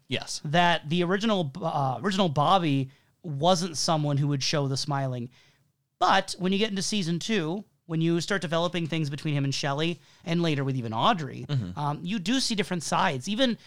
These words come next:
Speaker 2: a tender side with his father.
Speaker 1: I would say that even, like, points, um, all the way to the movie, if you will, uh, Fire Walk With Me. I think the most memorable part someone can take from, uh, Dana's performances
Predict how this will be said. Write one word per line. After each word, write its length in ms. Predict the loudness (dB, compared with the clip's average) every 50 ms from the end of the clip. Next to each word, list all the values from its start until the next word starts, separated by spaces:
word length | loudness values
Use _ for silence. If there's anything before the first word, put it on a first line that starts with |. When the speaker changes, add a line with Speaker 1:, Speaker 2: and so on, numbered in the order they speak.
| -20 _ -4 -4
Speaker 2:
a 60 | -4
tender 400 | -2 2 2 4 4 4 4 2
side 280 | 2 4 4 4 4
with 100 | 2 0
his 120 | -2 -2 -4
father. 460 | -2 -2 -2 -2 -4 -4 -6 -12 -16 -18 -18 -20 -20 _ _ _ _
Speaker 1:
I 140 | -2 0 0
would 160 | 0 0 -4
say 220 | -2 0 0 2 2
that 180 | 2 0 0
even, 380 | 0 -2 -2 -2 -2 -2 -2 -2
like, 360 | -2 -2 -2 -2 -6 -10 _
points, 560 | -18 -8 -6 -4 -2 -2 -2 -4 -6 -8 -8 -8
um, 280 | -6 -6 -6 -6 -6 -6
all 180 | -6 -6 -6
the 40 | -4
way 160 | -4 -4 -4
to 480 | -6 -6 -6 -6 -6 -6 -6 -8 -10 -10 _
the 100 | -6 -4
movie, 500 | -2 0 0 0 0 -2 -2 -6 -8 -10 -16 _ _ _ -10
if 220 | -10 -8 -8 -8
you 80 | -8 -8
will, 280 | -6 -8 -8 -8 -10 -10
uh, 220 | -8 -8 -8 -8 -6
Fire 240 | -4 -4 -4 -2 0
Walk 180 | 0 -2 -2
With 80 | -2 -8
Me. 140 | -8 -6 -4
I 100 | -4 -4
think 200 | -4 -6 -6 -4
the 60 | -2
most 260 | -2 -2 -2 -4 -4
memorable 460 | -4 -4 -4 -4 -4 -4 -4 -6 -6 -8
part 340 | -8 -8 -8 -8 -8 -6
someone 240 | -6 -6 -6 -6 -8
can 180 | -8 -8 -8 -8
take 300 | -8 -6 -6 -6 -8 -8
from, 400 | -10 -8 -6 -6 -6 -6 -6 -8 -8
uh, 360 | -8 -10 -10 -10 -10 -10 -10
Dana's 340 | -8 -8 -6 -6 -6 -8 -10
performances 720 | -10 -12 -10 -8 -8 -6 -6 -8 -8 -8 -8 -8 -10 -10